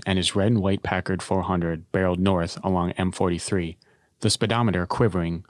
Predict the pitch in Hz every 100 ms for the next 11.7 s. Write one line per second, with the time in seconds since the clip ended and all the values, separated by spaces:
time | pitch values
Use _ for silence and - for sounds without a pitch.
0 | - 92 87 87 90 85 82 85 - _
1 | _ _ _ - 98 143 - 123 - 120
2 | 107 92 90 92 - 104 98 87 - 101
3 | - 95 90 87 85 - _ _ _ 113
4 | - 107 117 135 127 110 98 98 92 95
5 | - 85 82 - _ _ _ - 92 92
6 | 85 82 - _ _ _ - 135 151 143
7 | 156 - 135 131 92 92 - _ 95 -
8 | 95 113 107 104 98 90 - 101 87 98
9 | 98 90 98 92 90 87 - - _ _
10 | _ - 92 110 87 - - - - 95
11 | 85 87 82 - 92 85